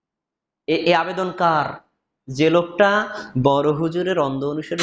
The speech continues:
ছিল তার। এখন আল্লাহ কি বলবেন শোনেন, আল্লাহ সূরা আরাফের আটত্রিশ নম্বর আয়াতে জবাব দিয়েছেন, "লিকুল্লি দি'ফু ওয়ালাকিন লা তা'লামুন", যে বড় হুজুর গোমরা করেছিল তাকেও ডাবল শাস্তি, যে গোমরা হয়েছিল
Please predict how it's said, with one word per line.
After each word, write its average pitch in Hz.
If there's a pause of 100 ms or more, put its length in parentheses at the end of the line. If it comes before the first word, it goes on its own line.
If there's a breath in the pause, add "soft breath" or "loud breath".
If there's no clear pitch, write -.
(120)
ছিল 160
তার। - (800)
এখন 185
আল্লাহ 247
কি 247
বলবেন 240
শোনেন, 160
আল্লাহ 151
সূরা 151 (200)
আরাফের 143
আটত্রিশ 160
নম্বর 143
আয়াতে 135
জবাব 139
দিয়েছেন, 131 (280 loud breath)
"লিকুল্লি 151
দি'ফু 160 (160 loud breath)
ওয়ালাকিন 143
লা 131
তা'লামুন", 131 (260 soft breath)
যে 214
বড় 254
হুজুর 254
গোমরা 262
করেছিল 330 (300)
তাকেও 339
ডাবল 262
শাস্তি, 214
যে 151
গোমরা 170
হয়েছিল 233